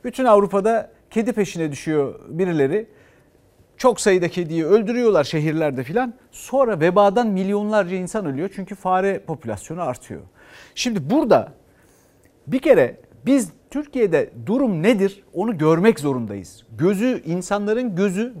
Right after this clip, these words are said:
gerçeği görüp de korksun diye de görmek zorundayız. Bir milada ihtiyaç var veri ve bilgi güvenliğinde. Şimdi, e, günde, e, biz elli kadar, e,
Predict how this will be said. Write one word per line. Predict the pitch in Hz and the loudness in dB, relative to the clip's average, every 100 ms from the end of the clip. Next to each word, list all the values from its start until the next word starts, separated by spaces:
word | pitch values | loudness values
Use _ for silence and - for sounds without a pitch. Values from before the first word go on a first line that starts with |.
| 110 | 0
gerçeği | 160 175 - 233 269 | 2 2 0 -2 0
görüp | 180 202 240 | 0 0 0
de | 202 | -4
korksun | - 190 190 - 269 202 | 2 4 4 2 -4 -2
diye | 156 226 | 4 6
de | 214 | 6
görmek | 156 156 135 123 | 6 4 4 -2
zorundayız. | - 107 92 82 - - _ _ - | -6 -12 -12 -16 -18 -20 _ _ -4
Bir | 156 277 | 2 2
milada | 185 175 190 196 196 233 | 2 0 4 6 6 2
ihtiyaç | 180 - 202 202 - | -2 0 0 0 0
var | 147 - _ _ _ _ - | 0 -2 _ _ _ _ -4
veri | 139 180 196 | 0 2 0
ve | 156 | -2
bilgi | 151 147 180 | -4 -4 -4
güvenliğinde. | 151 143 131 127 113 90 - _ _ - - - - | 0 2 2 0 -2 -6 -12 _ _ -20 -20 -20 -8
Şimdi, | - 285 240 214 - | -2 2 4 4 0
e, | 170 190 185 - _ _ _ - - | 0 2 2 -2 _ _ _ -16 0
günde, | 226 262 196 202 - _ | 0 4 4 4 0 _
e, | 151 180 156 127 | -4 -2 -4 -8
biz | 226 233 - _ _ _ _ | -8 -8 -12 _ _ _ _
elli | 190 208 220 269 240 - | 8 8 8 2 0 -2
kadar, | 180 165 214 - - - _ _ _ _ _ _ _ _ 151 | -2 0 0 -2 -14 -20 _ _ _ _ _ _ _ _ 4
e, | 170 175 170 | 6 6 2